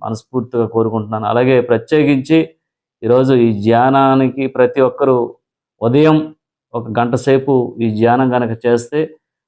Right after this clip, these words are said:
ప్రతి ఒక్కరు కూడా ఆరోగ్యంగా ఉంటారు. అలాగే ఏదైతే మెంటల్ టెన్షన్స్ ఉన్నాయో అవన్నీ కూడా పోయి, ఆ,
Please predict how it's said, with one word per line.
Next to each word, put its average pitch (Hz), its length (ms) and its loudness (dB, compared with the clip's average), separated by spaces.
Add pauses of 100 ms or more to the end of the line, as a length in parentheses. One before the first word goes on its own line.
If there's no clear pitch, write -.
(100)
ప్రతి 113 200 0
ఒక్కరు 139 280 2
కూడా 135 200 0
ఆరోగ్యంగా 135 560 2
ఉంటారు. 127 480 -2 (560)
అలాగే 135 320 2 (400)
ఏదైతే 135 320 2
మెంటల్ 131 420 2
టెన్షన్స్ 135 460 -2
ఉన్నాయో 123 520 -2 (180)
అవన్నీ 143 380 2
కూడా 156 460 0 (560)
పోయి, 139 560 2 (160)
ఆ, 117 260 -8